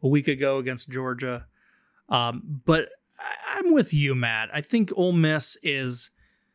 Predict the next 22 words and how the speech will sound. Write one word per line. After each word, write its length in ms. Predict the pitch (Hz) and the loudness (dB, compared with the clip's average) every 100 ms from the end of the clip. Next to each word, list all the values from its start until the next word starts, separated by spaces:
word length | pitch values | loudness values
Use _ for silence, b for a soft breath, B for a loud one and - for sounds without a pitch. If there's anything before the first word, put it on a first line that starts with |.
| _ _ - | _ _ -2
um, 560 | 135 135 131 127 131 - _ _ _ | 0 0 0 -2 -6 -14 _ _ _
a, 120 | - 180 170 _ _ - | 0 0 -2 _ _ 4
feels 240 | - 359 | 6 6
like 120 | 370 277 | 4 2
about 560 | 170 - 156 160 175 190 | 2 0 0 2 2 2
a 60 | 170 | 0
season 720 | - - 156 151 165 165 165 _ _ | 0 0 0 0 -2 -4 -6 _ _
ahead 380 | 135 - 139 139 | -2 0 -2 -2
of 460 | 135 120 - - _ _ _ _ _ _ _ _ _ | -4 -6 -12 -20 _ _ _ _ _ _ _ _ _
Mississippi 520 | 151 139 127 156 139 | 2 4 0 -2 -2
State 360 | 120 139 135 143 | -2 -2 -4 -6
in 80 | |
terms 280 | 127 151 127 | -6 -4 -4
of 100 | 131 | -4
where 140 | 123 127 | -4 -4
their 180 | 123 113 | -2 -4
rebuilds 640 | 104 123 127 143 143 135 | -6 -6 0 0 0 0
are. 360 | 139 135 143 - _ _ _ _ _ _ _ | 0 0 -4 -10 _ _ _ _ _ _ _
And 500 | 131 131 127 127 135 - | 0 0 -2 -2 -4 -2
I 120 | 151 | -4
think 340 | - 151 139 | -2 -2 -2
that 460 | - 135 131 127 - | -2 -2 -2 -4 -8